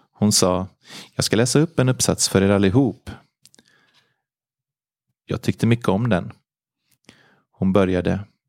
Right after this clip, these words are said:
"Solen stack med sina strålar." Alla eleverna sa bara: "Va?"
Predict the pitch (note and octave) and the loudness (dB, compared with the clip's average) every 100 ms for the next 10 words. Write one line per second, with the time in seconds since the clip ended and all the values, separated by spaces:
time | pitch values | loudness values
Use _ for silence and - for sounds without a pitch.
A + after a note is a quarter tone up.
0 | _ _ _ _ _ - - C3 B2+ B2 | _ _ _ _ _ -4 0 2 2 2
1 | B2 A#2+ - G2+ - - F#2+ F#2+ F#2 - | 0 -4 -4 -4 -6 -6 -4 0 0 0
2 | - G2 F2+ G2 A2+ - _ _ _ _ | 0 0 0 -4 -8 -14 _ _ _ _
3 | _ _ _ _ _ - G#2 F2 G2 G2 | _ _ _ _ _ -2 0 2 2 0
4 | F2 F#2 - E2+ F2 D#2+ - - F2 C3+ | -2 -4 -4 -2 -2 -2 -6 -8 -4 -4